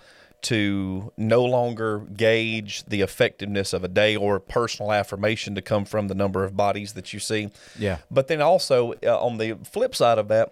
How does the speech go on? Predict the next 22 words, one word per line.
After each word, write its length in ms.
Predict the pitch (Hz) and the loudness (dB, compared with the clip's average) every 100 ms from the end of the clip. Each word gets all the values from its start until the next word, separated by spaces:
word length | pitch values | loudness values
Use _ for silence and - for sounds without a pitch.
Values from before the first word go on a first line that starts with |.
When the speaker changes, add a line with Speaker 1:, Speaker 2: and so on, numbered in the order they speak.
| - | -4
Speaker 1:
it 180 | 143 120 | -6 0
gave 220 | 139 123 | 0 2
me 280 | 143 175 123 | -2 2 2
a, 180 | 113 - | 2 2
an 120 | 120 | 0
appreciation. 920 | 104 - 147 120 104 110 120 - 90 | 0 -2 -4 -2 2 2 2 -4 -6
We 160 | 92 143 | -2 0
went 180 | 131 - | -2 0
those 180 | 95 - | -2 -2
ten 320 | - 113 98 | -4 -2 0
weeks, 320 | 113 123 - | -2 -2 -2
and 80 | 101 | 2
I 40 | 117 | 2
was 140 | 98 | 2
literally 300 | 117 110 98 | -2 0 -2
preaching 340 | - 113 - 104 | -2 -6 -4 -2
sermons 360 | 113 107 95 | 0 0 -2
in 140 | 98 98 | -2 0
this 240 | 107 - | -2 -2
room 220 | 104 95 | -2 -2
here. 340 | 98 113 76 - | -2 -2 -4 -2
Speaker 2:
Yeah. 220 | 104 90 | 0 0